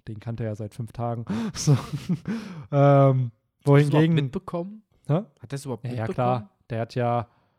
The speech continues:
Speaker 1: doch, der ist ja explodiert. Daraufhin wurde die Sunny befreit.
Speaker 2: War
Speaker 1: Und
Speaker 2: Ruffy
Speaker 1: dann
Speaker 2: da,
Speaker 1: hat
Speaker 2: als er explodiert
Speaker 1: Ja, ja,
Speaker 2: ist?
Speaker 1: klar.
Speaker 2: Das
Speaker 1: Und
Speaker 2: war ja
Speaker 1: dann
Speaker 2: mit Prospero und so.
Speaker 1: Ja, genau. Und dann hat er ja, glaub ich, Katakuri in die Spiegelwelt gezogen.
Speaker 2: Ach, das kam direkt
Speaker 1: Ja,
Speaker 2: dann, okay.
Speaker 1: was, by the way, auch schon fucking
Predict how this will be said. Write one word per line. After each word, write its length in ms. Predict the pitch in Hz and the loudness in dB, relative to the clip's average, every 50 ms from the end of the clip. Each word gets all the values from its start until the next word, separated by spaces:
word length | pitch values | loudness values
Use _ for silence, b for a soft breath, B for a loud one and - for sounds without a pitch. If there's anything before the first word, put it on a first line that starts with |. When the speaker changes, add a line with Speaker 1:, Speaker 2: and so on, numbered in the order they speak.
| _ _ _ _ _ _ _ _ _ _ _ _ _ _ _ _ _ _ _ _ _ _ _ _ _ _ _ _ - | _ _ _ _ _ _ _ _ _ _ _ _ _ _ _ _ _ _ _ _ _ _ _ _ _ _ _ _ 0
Speaker 1:
doch, 180 | 147 139 139 | 0 2 2
der 120 | 131 - 127 | 2 -2 -2
ist 80 | - | 0
ja 60 | - 131 | -2 -2
explodiert. 760 | 127 - - - 127 110 101 131 151 175 185 - - - - | -4 -4 -4 -6 -6 -4 -2 0 0 0 0 0 -4 -8 -6
Daraufhin 380 | 123 117 123 123 - 139 135 | -4 -4 -4 -4 -4 -4 -4
wurde 140 | 127 131 - | -4 -4 -6
die 140 | - 123 117 | -6 -8 -8
Sunny 520 | - - - - - 139 143 156 170 175 | -8 -10 -12 -8 -6 -4 -4 -2 -2 -4
befreit. 800 | 165 147 160 151 - - - 160 165 165 175 175 175 175 - - _ _ _ _ _ _ _ _ _ _ _ _ _ | -4 -4 -6 -8 -8 -8 -4 -2 0 2 2 0 0 -2 -6 -12 _ _ _ _ _ _ _ _ _ _ _ _ _
Speaker 2:
War 100 | - 131 | -6 -4
Speaker 1:
Und 60 | 123 123 | -4 -4
Speaker 2:
Ruffy 140 | 151 - - | -4 0 4
Speaker 1:
dann 240 | 151 143 147 151 | 4 6 6 4
Speaker 2:
da, 80 | 160 160 | 4 4
Speaker 1:
hat 100 | 160 156 | 4 4
Speaker 2:
als 160 | 151 151 - - | 4 2 0 -6
er 60 | 165 | -14
explodiert 380 | 160 - _ 143 139 139 156 | -14 -14 _ -18 -12 -6 -4
Speaker 1:
Ja, 120 | 117 110 117 | -2 -2 0
ja, 60 | 123 | -2
Speaker 2:
ist? 80 | 123 - | -2 -2
Speaker 1:
klar. 160 | - 143 135 | -2 -2 0
Speaker 2:
Das 100 | 120 113 | 0 -2
Speaker 1:
Und 60 | 110 | -2
Speaker 2:
war 80 | 135 135 | 0 0
ja 80 | 135 135 | 0 0
Speaker 1:
dann 100 | 131 127 | -2 -4
Speaker 2:
mit 260 | 123 123 - - - _ _ | -6 -8 -12 -14 -20 _ _
Prospero 520 | - 123 127 139 - - - 120 110 107 107 | -12 -8 -8 -8 -8 -10 -14 -12 -12 -12 -14
und 100 | 107 110 | -14 -16
so. 240 | - - 107 113 123 139 | -18 -20 -20 -16 -10 -6
Speaker 1:
Ja, 160 | 135 147 165 | -4 -4 -2
genau. 260 | 165 151 135 117 113 | -2 -2 -2 -2 -2
Und 120 | 110 113 104 | -4 -2 -2
dann 160 | 123 131 143 | -2 -2 -2
hat 140 | 156 156 - | -2 -2 -2
er 80 | 151 147 | -2 0
ja, 120 | 143 143 | 0 -2
glaub 240 | 131 127 139 139 135 | -2 0 0 0 0
ich, 140 | 135 120 - - | 0 -2 -4 -6
Katakuri 420 | - 127 127 120 - 131 123 127 | -4 -4 -4 -2 -4 -2 -2 -2
in 60 | 123 120 | -4 -4
die 140 | 113 113 | -4 -6
Spiegelwelt 520 | 107 - - 120 110 113 110 98 101 101 - | -8 -6 -6 -4 -2 -2 -2 -2 -4 -8 -8
gezogen. 440 | - 110 - - - 110 104 104 104 | -10 -14 -12 -8 -8 -6 -6 -4 -6
Speaker 2:
Ach, 80 | 139 - | -6 -6
das 260 | - - 143 131 - | -6 -8 -8 -8 -8
kam 240 | - - 139 131 127 | -10 -8 -8 -8 -8
direkt 360 | 127 123 120 120 113 _ - | -10 -10 -10 -10 -12 _ -8
Speaker 1:
Ja, 60 | 117 110 | -8 -6
Speaker 2:
dann, 80 | 107 113 | -6 -8
okay. 180 | 117 _ _ - | -10 _ _ -10
Speaker 1:
was, 180 | 131 123 113 - | -8 -8 -8 -10
by 200 | _ - 120 120 117 | _ -6 -6 -6 -4
the 60 | 120 | -4
way, 120 | 117 117 | -6 -6
auch 160 | 117 123 117 | -6 -8 -12
schon 180 | - - 120 113 | -12 -14 -14 -14
fucking 500 | _ _ _ _ 139 _ _ - 117 113 | _ _ _ _ -20 _ _ -20 -20 -20